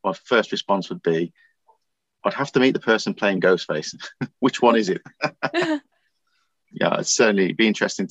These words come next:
Speaker 1: to spend the time with Stu. <laughs>
Speaker 2: Yeah, you'd be
Speaker 1: Um,
Speaker 2: entertaining.
Speaker 1: but yeah, if you're gonna stick with one for the fight of your life, I think it would be interesting to have a cup of tea and talk to Jigsaw and understand his values of life without those, uh, machines and mechanism.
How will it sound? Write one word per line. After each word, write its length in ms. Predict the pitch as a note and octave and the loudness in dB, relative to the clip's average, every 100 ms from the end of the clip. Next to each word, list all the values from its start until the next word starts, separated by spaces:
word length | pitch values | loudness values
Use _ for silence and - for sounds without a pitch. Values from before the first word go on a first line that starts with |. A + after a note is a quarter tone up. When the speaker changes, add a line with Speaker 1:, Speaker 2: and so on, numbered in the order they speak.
| - | -2
Speaker 1:
to 160 | F#2 | -2
spend 240 | F#2 G#2 F#2 | -2 -4 -4
the 40 | |
time 240 | - F#2+ | -2 -2
with 100 | F2+ | -2
Stu. 340 | - - F#2+ E2+ - - - - - - - | -6 -2 -2 -2 -6 -8 -10 -12 -10 -6 -2
<laughs> 20 | C#4 - B3 - _ - | -2 -4 -10 -12 _ -10
Speaker 2:
Yeah, 140 | E3 - | -10 -10
you'd 180 | G#3 G3 | -10 -8
be 100 | F#3+ | -6
Speaker 1:
Um, 80 | F#3 | -4
Speaker 2:
entertaining. 460 | F#3+ F3 - - - _ _ _ _ | -4 -4 -10 -14 -18 _ _ _ _
Speaker 1:
but 180 | - G2 - | 0 0 0
yeah, 220 | G#2 F2+ - | -4 -4 -6
if 140 | A2+ - | -6 0
you're 100 | A#2 | 2
gonna 260 | G#2+ G2 | 2 0
stick 420 | - - A2+ G2+ - | -6 -6 -2 -2 -2
with 120 | G2 | -4
one 300 | G2 F#2+ F2 | 0 -2 -2
for 440 | - F2+ F2 G2+ | -10 -10 -6 -6
the 80 | - | -6
fight 220 | - G2 | -2 -2
of 100 | F2 | 0
your 120 | F#2 | -2
life, 320 | F#2 F#2 F2 - | 0 0 0 -6
I 40 | |
think 220 | G2+ G2+ - | -6 -6 -6
it 60 | |
would 80 | - | -2
be 80 | G2+ | -2
interesting 400 | G2 G2 - F2 | -2 -4 -6 -8
to 80 | F2+ | -10
have 120 | - | -8
a 40 | |
cup 180 | - - | -10 -10
of 80 | - | -6
tea 200 | - F#2+ | -2 0
and 120 | F2 | 0
talk 220 | - F2+ | -2 -4
to 100 | - | -4
Jigsaw 460 | E2 G2 - - - - - - - - _ _ _ - | -10 -10 -6 -4 -4 -8 -20 -20 -20 -20 _ _ _ -10
and 200 | F#2 F2 F2+ | -6 -4 0
understand 400 | G2 - G#2 F2+ | 0 2 -2 -2
his 120 | F2+ | 0
values 360 | G2 F2+ F2+ F2+ | 2 2 -2 -4
of 80 | |
life 400 | F2+ F#2 F2 - - | 0 0 -2 -10 -12
without 320 | A2 A#2+ - | -2 0 0
those, 280 | G#2 G2+ F#2+ | 0 -4 -6
uh, 80 | F#2+ | -10
machines 400 | F#2 - F#2 - | -8 -10 -10 -12
and 100 | G2+ | -16
mechanism. 440 | - A2 - F3 | -14 -14 -14 -18